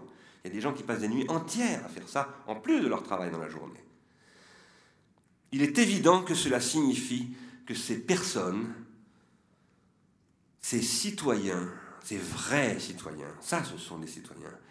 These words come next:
ne veulent pas recevoir les choses passivement. Ils veulent être actifs, ils veulent fournir un effort, s'individuer, participer,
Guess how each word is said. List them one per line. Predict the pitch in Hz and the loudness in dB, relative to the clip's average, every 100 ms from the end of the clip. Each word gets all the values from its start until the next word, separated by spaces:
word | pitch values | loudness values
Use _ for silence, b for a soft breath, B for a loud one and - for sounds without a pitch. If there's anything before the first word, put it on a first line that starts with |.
| B - | B -2
ne | 98 | 2
veulent | 107 107 113 | 4 4 4
pas | 131 | 2
recevoir | 107 127 - 131 120 110 95 | 4 2 2 2 4 2 2
les | 107 | -2
choses | - 92 90 | 0 -2 -2
passivement. | - 147 - 95 85 82 82 - B B B B B B B - | -2 -2 -2 -4 -2 -6 -6 -14 B B B B B B B -10
Ils | 95 | -2
veulent | 98 95 | -2 -2
être | 90 87 - - - | -4 -8 -12 -10 2
actifs, | 147 - - 90 87 - - - | 2 2 -8 -8 -8 -12 -16 -8
ils | 104 | -6
veulent | 90 85 82 80 82 | -4 -4 -4 -4 -8
fournir | - - 131 107 92 92 90 87 - | -10 -6 0 0 0 -2 -2 -2 0
un | 123 | 2
effort, | 95 85 76 76 76 - - - | 0 -4 -8 -10 -10 -14 -20 -8
s'individuer, | - 160 123 107 101 78 80 - - - | 4 6 6 2 0 0 -6 -8 -14 -2
participer, | - - - - 110 - 82 82 | 0 0 -4 -6 -8 -8 -6 -6